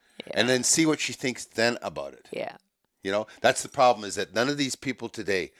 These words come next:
Speaker 2: so many of the youth and that have never struggled, have never seen the other side of the
Speaker 1: No.
Speaker 2: coin.
Speaker 1: No.
Speaker 2: They, they don't understand. And I,
Speaker 1: Well,
Speaker 2: uh,
Speaker 1: and, and in many cases, I mean, my grandfather is long gone, um,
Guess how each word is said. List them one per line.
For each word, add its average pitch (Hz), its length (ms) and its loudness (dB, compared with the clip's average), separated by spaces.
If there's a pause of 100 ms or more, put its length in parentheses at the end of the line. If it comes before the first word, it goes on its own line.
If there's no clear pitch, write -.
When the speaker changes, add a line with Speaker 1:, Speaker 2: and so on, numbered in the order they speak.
(160)
Speaker 2:
so - 320 6
many 143 320 2
of 95 140 -2
the 98 100 -6
youth 117 300 -2
and 101 80 -8
that 92 120 -2
have 90 160 -4
never 110 240 -4
struggled, 104 540 2
have 90 100 -8
never 131 240 2
seen 147 340 -2
the 123 100 -2
other 113 140 -2
side 110 200 -4
of 104 100 -4
the 90 60 -12
Speaker 1:
No. - 100 -12
Speaker 2:
coin. 107 280 -6 (440)
Speaker 1:
No. - 380 -8 (140)
Speaker 2:
They, 95 120 -12 (540)
they 101 100 -4
don't 117 160 2
understand. 104 600 0
And 85 140 -4
I, 87 80 -6 (260)
Speaker 1:
Well, 233 160 4
Speaker 2:
uh, 226 60 4
Speaker 1:
and, 226 340 0
and 180 200 2
in 170 120 0
many 302 220 4
cases, - 460 -2
I 160 60 0
mean, 147 320 -10 (540)
my 180 400 2 (180)
grandfather 135 580 2
is 123 200 -2
long 127 320 2
gone, 135 500 2 (240)
um, 123 540 -6